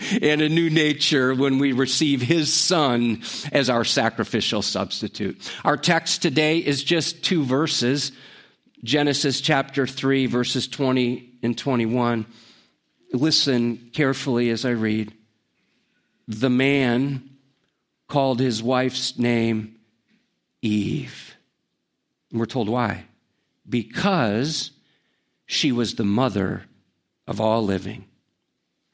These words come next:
And the Lord God made for Adam and for his wife garments of skins and clothed them."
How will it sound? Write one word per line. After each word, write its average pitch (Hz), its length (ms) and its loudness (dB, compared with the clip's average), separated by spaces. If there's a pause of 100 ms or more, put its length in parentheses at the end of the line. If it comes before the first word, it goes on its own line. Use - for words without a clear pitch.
(340)
And 143 160 2
the 135 80 2
Lord 147 360 0
God 139 360 2
made 135 1000 0 (340)
for 165 440 0
Adam 110 800 -2
and 127 380 0
for 135 380 -2
his 151 260 -2
wife 107 420 -4 (720)
garments 156 640 2
of 156 120 -2
skins 107 760 -4 (720)
and 120 200 -2
clothed 113 920 -4 (760)
them." - 380 -6